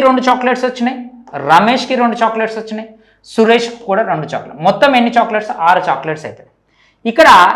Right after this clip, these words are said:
ఈయన దగ్గర ఎన్ని చాక్లెట్స్ మిగులుతాయి? త్రీ చాక్లెట్స్ మిగులుతాయి. ఈయన దగ్గర ఎన్ని చాక్లెట్స్ మిగులుతాయి? వన్ చాక్లెట్ మిగులుతాయి. ఈ చాక్లెట్లకు గాను ఈ మిగిలిన చాక్లెట్లకి, అంటే ఇవంతా ఇవే కదా, అంటే లెక్కకైతే మూడు ఒకటి, ఈ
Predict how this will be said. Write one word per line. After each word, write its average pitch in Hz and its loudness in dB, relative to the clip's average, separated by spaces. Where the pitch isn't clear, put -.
ఈయన 247 2
దగ్గర 247 2
ఎన్ని 233 0
చాక్లెట్స్ 247 0
మిగులుతాయి? 226 -2
త్రీ 214 0
చాక్లెట్స్ 165 -6
మిగులుతాయి. - -20
ఈయన 262 4
దగ్గర 277 4
ఎన్ని 226 -2
చాక్లెట్స్ 240 -2
మిగులుతాయి? 208 -6
వన్ 233 0
చాక్లెట్ 156 -6
మిగులుతాయి. 107 -20
ఈ 277 4
చాక్లెట్లకు 262 2
గాను 262 2
ఈ 240 2
మిగిలిన 277 2
చాక్లెట్లకి, 262 2
అంటే 233 2
ఇవంతా 240 2
ఇవే 277 6
కదా, 247 4
అంటే 220 2
లెక్కకైతే 269 2
మూడు 262 6
ఒకటి, - 2
ఈ 233 4